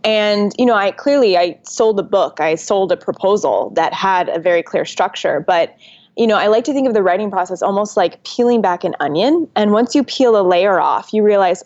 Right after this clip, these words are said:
"Oh, actually there's something deeper that wants to be revealed." And then you peel that off and you're like, "Oh, oh, oh, oh, oh, oh." And so I felt like the proposal for me was like that first layer where it was all the safe stories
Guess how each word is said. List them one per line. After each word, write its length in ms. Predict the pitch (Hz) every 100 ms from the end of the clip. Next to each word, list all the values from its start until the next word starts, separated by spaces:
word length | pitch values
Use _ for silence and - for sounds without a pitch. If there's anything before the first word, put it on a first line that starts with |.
| -
"Oh, 400 | 311 302 117 - _ -
actually 320 | 262 - -
there's 200 | 226 214
something 480 | 214 214 208 202 180
deeper 380 | 208 208 190 170
that 160 | 165 165
wants 200 | 170 -
to 40 |
be 120 | 175 165
revealed." 480 | 160 156 107 90 - - -
And 100 | 226
then 60 | 240
you 100 | 247
peel 160 | 269
that 120 | 240 220
off 60 |
and 80 | 196
you're 100 | 202
like, 180 | 170 - -
"Oh, 440 | 170 202 269 170 -
oh, 80 | - -
oh, 180 | 180 190 -
oh, 180 | 196 -
oh, 140 | 196 -
oh." 440 | 208 269 202 - -
And 180 | 202
so 80 | 214
I 80 | 196
felt 320 | 202 226 311
like 360 | 226 185 165 - _ _ -
the 100 | 208
proposal 600 | 247 208 - 285 311 226
for 160 | 214
me 160 | 202 190
was 140 | 190
like 220 | 190 175 -
that 200 | 170 -
first 400 | - 208 226 -
layer 380 | 170 160 233 381 - _ _ - _
where 140 | 233 226
it 20 |
was 160 | 220 220 -
all 180 | 196
the 120 | 214 302
safe 320 | - 185 165
stories 760 | - 180 156 190 320 - -